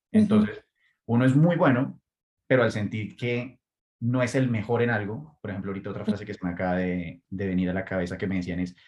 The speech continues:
Speaker 2: "Si quieres ser zapatero, puedes serlo, pero sé el mejor zapatero del mundo". Y esos mandatos y esas ideas básicas hacen que uno sea miserable, porque,
Speaker 1: Ujú.
Speaker 2: porque uno, o lo más probable es que no sea el mejor zapatero del mundo, y entonces
Speaker 1: Ujú.
Speaker 2: uno se da cuenta que está fallando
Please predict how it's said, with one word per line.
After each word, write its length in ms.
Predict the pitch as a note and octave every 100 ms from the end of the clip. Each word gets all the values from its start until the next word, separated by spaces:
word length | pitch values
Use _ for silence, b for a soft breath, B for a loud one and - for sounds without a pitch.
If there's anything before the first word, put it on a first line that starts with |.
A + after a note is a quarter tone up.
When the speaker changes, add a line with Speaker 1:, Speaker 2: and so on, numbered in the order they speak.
| b b _
Speaker 2:
"Si 180 | - C3
quieres 200 | D#3+ D#3+
ser 100 | E3+
zapatero, 460 | E3 B2 A2 B2 C3
puedes 200 | C3 B2+
serlo, 280 | B2 F#2+ F2
pero 180 | G2 F#2+
sé 220 | A2+ A#2
el 140 | B2+ A#2+
mejor 300 | G2 B2 A#2
zapatero 340 | - G#2+ G2+
del 100 | G2
mundo". 280 | B2+ F#2+ F2 _ _ b b b _ _ _
Y 120 | C#3+
esos 160 | D3+ F#3+
mandatos 540 | E3+ C3 A#2+ G#2+ B2+
y 40 |
esas 180 | C3 C#3
ideas 260 | B2 G#2 A2
básicas 600 | A#2 A2 G#2+ B2+ C3 _ _ _ _ _ _ _ G#2+
hacen 300 | G#2 A#2 A#2+
que 140 | A#2
uno 440 | G2+ G2+ G2+ - _
sea 200 | - A2+
miserable, 640 | C#3 G#2+ A2+ D3 G2 - - _
porque, 500 | G#2+ F#2+ G2+ F#2+ F#2
Speaker 1:
Ujú. 180 | G3+ G#3
Speaker 2:
porque 220 | A2 -
uno, 360 | G2+ A#2+ - _ _ -
o 120 | G#2+
lo 100 | A#2
más 160 | A#2
probable 240 | D3+ E3 E3
es 60 |
que 100 | E3
no 80 | D#3
sea 100 | D#3
el 60 | D#3
mejor 180 | B2 B2+
zapatero 320 | C#3 B2 B2+
del 100 | C#3
mundo, 320 | A2 A#2 - _ _ _ _ _ _
y 100 | A#2+
entonces 280 | - G#2+ G#2+
Speaker 1:
Ujú. 40 |
Speaker 2:
uno 80 | C3+
se 100 | B2+
da 280 | G#2+ F#2+ F#2+
cuenta 260 | A2+ A2 A2
que 80 | G#2
está 220 | E2+ D#2+
fallando 720 | A2 G#2+ A2+ G#2+ G#2 G#2 -